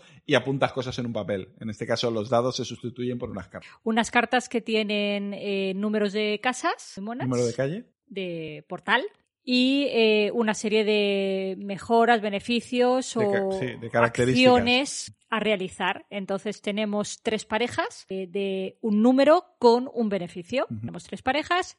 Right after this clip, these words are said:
Speaker 2: y tenemos que elegir una de ellas para quedarnos con ese número de portal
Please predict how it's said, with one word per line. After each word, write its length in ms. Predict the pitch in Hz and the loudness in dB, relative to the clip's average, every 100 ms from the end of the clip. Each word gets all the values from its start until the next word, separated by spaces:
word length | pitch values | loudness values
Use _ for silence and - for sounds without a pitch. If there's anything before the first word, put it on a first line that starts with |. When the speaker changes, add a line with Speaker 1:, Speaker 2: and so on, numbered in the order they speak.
| _ | _
Speaker 2:
y 300 | 262 262 - | -2 -2 -2
tenemos 340 | - 214 214 - | -4 -2 -4 -4
que 180 | 220 202 | -2 -2
elegir 480 | 180 - 208 190 - | -4 -4 -4 -4 -8
una 260 | 196 202 214 | -8 -4 0
de 140 | 247 | 0
ellas 300 | 254 302 - - | 0 -2 -4 -4
para 300 | - 220 226 | 2 4 4
quedarnos 460 | - 226 208 190 180 | 2 0 0 -2 -8
con 180 | 190 175 | -10 -10
ese 180 | 170 190 | -8 -6
número 300 | 190 196 190 | -6 -4 -4
de 500 | 196 190 190 190 190 | -4 -4 -4 -6 -4
portal 380 | 220 - 320 | -4 2 4